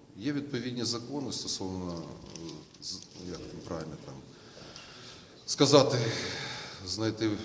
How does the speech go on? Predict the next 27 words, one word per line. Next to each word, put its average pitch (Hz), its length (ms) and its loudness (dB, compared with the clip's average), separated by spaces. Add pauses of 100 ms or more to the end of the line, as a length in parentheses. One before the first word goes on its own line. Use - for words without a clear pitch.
відповідне 104 580 -2
слово, 95 440 2
що - 200 -4
стосовно 98 800 -2 (160)
перешкоджання 95 680 0
роботи 101 460 -2 (360)
органів, 90 440 -6
установ. 113 560 -6 (380)
Є 120 100 -6
в 120 40 -6
нас 113 200 -6
відповідні 113 500 -4
органи, 113 400 -4
які 85 200 -8
повинні 95 420 -4
реагувати 98 680 0 (960)
і 98 60 -8
в 98 60 -4
рамках 107 520 0 (160)
тієї 104 160 0
ситуації, 90 800 -2 (500)
в 90 40 -12
якому 90 320 -8
в 87 40 -10
цілому 131 380 -4
знаходиться 107 540 -6
держава, 95 520 -2